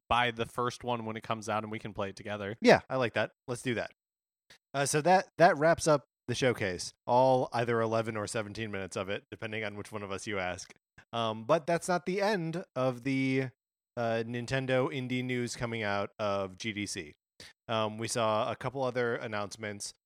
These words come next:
Speaker 2: Uh, Hyper Light Drifter is coming to the Switch. Nidhogg two is coming to the Switch. And Crashlands, uh, all, all coming out. Um,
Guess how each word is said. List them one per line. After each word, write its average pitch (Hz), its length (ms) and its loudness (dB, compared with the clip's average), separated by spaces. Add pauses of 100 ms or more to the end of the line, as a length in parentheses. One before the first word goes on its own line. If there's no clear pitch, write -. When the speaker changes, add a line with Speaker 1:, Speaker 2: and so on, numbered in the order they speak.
(240)
Speaker 2:
Uh, 98 180 -2
Hyper 131 300 -4
Light 139 200 -2
Drifter 139 400 -4
is 127 140 -6
coming 127 260 -6
to 127 60 -6
the 120 100 -8
Switch. 123 400 -4 (320)
Nidhogg 117 520 0
two 165 320 0
is 165 100 -4
coming 156 300 -4
to 151 60 -8
the 156 60 -6
Switch. 156 400 -4 (380)
And 113 360 -2 (120)
Crashlands, 180 840 -4 (220)
uh, 107 220 -2 (140)
all, 117 320 -2
all 113 100 0
coming 107 340 -8
out. 98 380 -4 (120)
Um, 95 420 -8